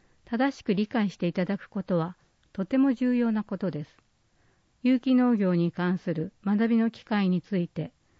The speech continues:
農家さんや学校の先生方と相談して、実現可能な方法を徐々に進めていこうと計画しています。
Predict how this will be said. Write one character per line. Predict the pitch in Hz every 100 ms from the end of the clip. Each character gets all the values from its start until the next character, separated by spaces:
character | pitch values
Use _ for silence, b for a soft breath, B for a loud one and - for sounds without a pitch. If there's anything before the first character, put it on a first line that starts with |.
| _ _ 214
農 | 220
家 | 202 175
さ | 185
ん | 170 156
や | 151 - -
学 | 180 -
校 | 262 262
の | 254
先 | - 247
生 | 240 254 247
方 | 240 196
と | - 170
相 | - 190 180
談 | 185 185
し | -
て、 | - 180 - b b b _ -
実 | 214 233
現 | 240 254 247
可 | 220 214
能 | 240 254
な | 254
方 | 233 226 220
法 | - 220 214
を | 208 185 b b b
徐 | - 277
々 | 262
に | 190
進 | - - 240 240
め | 240
て | 233
い | 226
こ | - 214
う |
と | - 165
計 | - 208
画 | - 202
し | -
て | -
い | 190
ま | 165 170
す。 | _